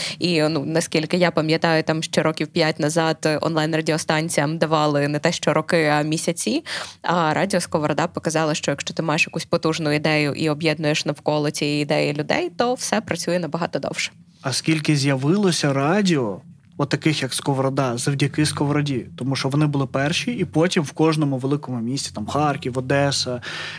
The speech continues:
Speaker 2: і так далі, почали з'являтись щось подібне, бо вони побачили, ого, так можна робити. І це
Speaker 1: Такий
Speaker 2: дуже круто.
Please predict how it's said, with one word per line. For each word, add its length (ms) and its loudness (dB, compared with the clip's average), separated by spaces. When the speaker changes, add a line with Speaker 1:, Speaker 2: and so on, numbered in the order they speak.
Speaker 2:
і 40 -4
так 180 -4
далі, 280 2
почали 480 0
з'являтись 500 2
щось 280 0
подібне, 500 0
бо 140 -4
вони 180 0
побачили, 600 0
ого, 560 -2
так 180 -12
можна 300 -2
робити. 440 -4
І 20 -18
це 160 -4
Speaker 1:
Такий 160 0
Speaker 2:
дуже 120 -2
круто. 300 -12